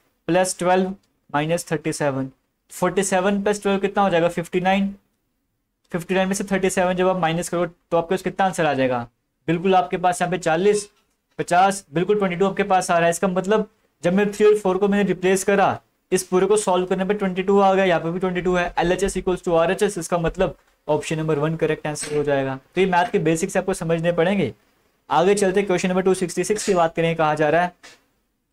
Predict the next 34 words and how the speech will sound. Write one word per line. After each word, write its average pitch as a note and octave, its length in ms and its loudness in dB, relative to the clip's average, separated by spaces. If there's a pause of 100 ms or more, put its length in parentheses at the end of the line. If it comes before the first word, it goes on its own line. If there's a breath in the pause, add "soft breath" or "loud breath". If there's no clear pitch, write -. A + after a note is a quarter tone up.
(520)
थर्टी F#3 320 2
है, G3+ 260 2
उसके F#3 240 -6
बाद G3 140 0
एटी F3+ 260 0
थ्री, G3 220 0
वन E3+ 180 2
वन F#3 260 -2
एट, F3+ 180 0
यहाँ E3+ 220 0
पे F#3+ 80 0
क्या F#3+ 200 2
pattern F#3 300 0
देखने F3 240 -2
को F3+ 80 0
मिल F3 160 2
रहा F3 60 2
है F3 60 2
वो F#3+ 80 0
pattern D#3 300 0
आपको D#3 180 -2
पहचानना D3 420 0
पड़ेगा, E3 240 2
find C#3 220 -4
out C#3 140 0
करना C3 260 0
पड़ेगा। A#2+ 360 -2 (480 loud breath)
अगर D#3+ 160 2
मैं G#3 120 0
pattern F3 320 2
की G#3 100 2
बात F#3 240 2
करूँ, F#3+ 140 0
देखो F#3 260 2